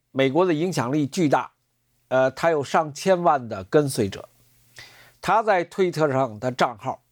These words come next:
全都被封掉。他被封掉之后，紧跟着另外的，在美国比较传统的一些组织，传统的一些比较，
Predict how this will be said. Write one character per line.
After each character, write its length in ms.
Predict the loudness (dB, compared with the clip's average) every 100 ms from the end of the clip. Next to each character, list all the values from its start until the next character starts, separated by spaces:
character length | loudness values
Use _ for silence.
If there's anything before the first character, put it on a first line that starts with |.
| _
全 200 | 0 2
都 120 | 4 2
被 160 | 2
封 200 | 0 0
掉。 220 | 0 0 -4 _ _ _ _ _ _ _ _ _ _ -6
他 140 | -2
被 200 | 2 2
封 180 | 0 0
掉 160 | 2 2
之 180 | 2 2
后， 280 | 2 -2 _ _ _ _ _ _ _ _ 0
紧 180 | 0
跟 160 | 2 2
着 120 | 2
另 320 | 2 -2 0
外 220 | 2 2 0
的， 160 | -8 _ _ _ _ _ -2
在 420 | 2 2 0 -6 _ -6
美 260 | 2 2 4
国 240 | 2 2
比 180 | 0 0
较 180 | 2 0
传 380 | 0 2 2 0
统 220 | -6 -2
的 80 | 0
一 120 | 0
些 200 | 2 2
组 320 | 2 -6 -4
织， 280 | 0 0 -2 _ _ _ _ _ -4
传 340 | 2 2 2
统 180 | -6 -4
的 60 |
一 140 | 0 0
些 200 | 2 2
比 200 | 2 0
较， 360 | 4 4 2